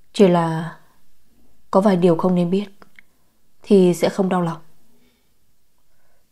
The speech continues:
Rốt cuộc, tại vì sao mà em luôn có cái cảm giác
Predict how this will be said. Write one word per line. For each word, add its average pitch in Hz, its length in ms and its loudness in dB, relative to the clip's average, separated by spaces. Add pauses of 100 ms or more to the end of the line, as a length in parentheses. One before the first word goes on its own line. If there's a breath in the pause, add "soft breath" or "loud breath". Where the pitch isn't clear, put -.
(480)
Rốt 240 160 4
cuộc, 190 200 2 (1600)
tại 196 140 4
vì 185 120 2
sao 190 220 -4
mà 180 100 -2
em 185 100 -2
luôn 196 120 -2
có 175 140 -2
cái 175 160 -4
cảm 180 220 -6
giác 202 220 -8